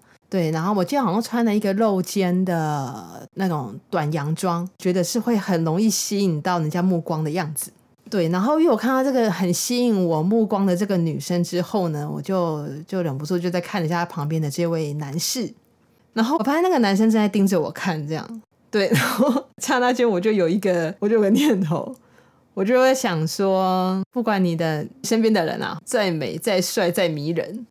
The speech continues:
但是人类就是这样，就是天性，就是你的目光还是会想要再看其他人这样子。不过就是能够真正能够长久相处的啊，其实真的不是说背了什么包，或者是穿了什么衣服，有什么样的穿搭。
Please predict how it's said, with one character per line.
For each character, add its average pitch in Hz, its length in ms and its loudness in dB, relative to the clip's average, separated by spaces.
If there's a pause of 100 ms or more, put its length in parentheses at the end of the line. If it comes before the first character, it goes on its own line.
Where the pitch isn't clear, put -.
(180)
但 311 140 2
是 359 260 2
人 220 200 2
类 277 100 4
就 247 140 2
是 233 100 2
这 226 100 0
样， 196 80 2
就 214 80 2
是 254 80 2
天 220 320 2
性， 185 300 0
就 226 80 0
是 285 60 2
你 208 80 4
的 175 80 2
目 240 180 2
光 226 180 2
还 196 140 2
是 220 100 -2
会 226 120 4
想 185 180 -2
要 165 60 -2
再 185 100 -2
看 185 180 -2
其 170 220 -4
他 160 240 -2
人 165 240 -6
这 160 80 -2
样 139 100 -4
子。 - 240 -18 (280)
不 220 120 -2
过 294 160 4
就 240 180 0
是 285 100 2
能 220 200 4
够 247 180 4
真 233 380 4
正 180 580 0 (240)
能 175 180 0
够 214 140 2
长 185 340 -2
久 185 160 2
相 175 300 0
处 185 260 -2
的 69 140 -10
啊， - 160 -14
其 226 120 -4
实 233 60 2
真 226 160 2
的 208 100 4
不 175 140 -4
是 196 220 -2
说 170 320 -2
背 175 220 0
了 180 100 2
什 165 160 -4
么 143 120 -2 (120)
包， 165 240 2
或 180 80 2
者 160 80 -2
是 170 60 -2
穿 170 240 -4
了 170 100 0
什 160 160 -6
么 147 100 -6
衣 180 240 -2
服， 151 240 -8
有 151 140 -2
什 175 160 -2
么 156 80 -4
样 185 180 0
的 151 80 -2
穿 147 380 -6
搭。 214 260 -10